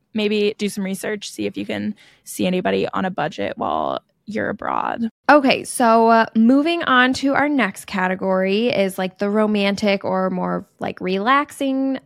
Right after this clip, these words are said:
Speaker 2: um, vacation. So this was actually inspired by a listener question that asked us the best date spot in Madrid.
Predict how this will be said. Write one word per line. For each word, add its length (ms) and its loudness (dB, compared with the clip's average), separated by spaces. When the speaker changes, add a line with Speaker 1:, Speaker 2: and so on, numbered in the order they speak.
Speaker 2:
um, 260 -4
vacation. 760 0
So 120 -4
this 220 -2
was 140 -2
actually 520 -2
inspired 680 -2
by 320 0
a 80 -6
listener 400 0
question 520 -4
that 140 -2
asked 360 -4
us 140 -4
the 120 -4
best 400 -4
date 280 0
spot 460 0
in 180 -4
Madrid. 520 -4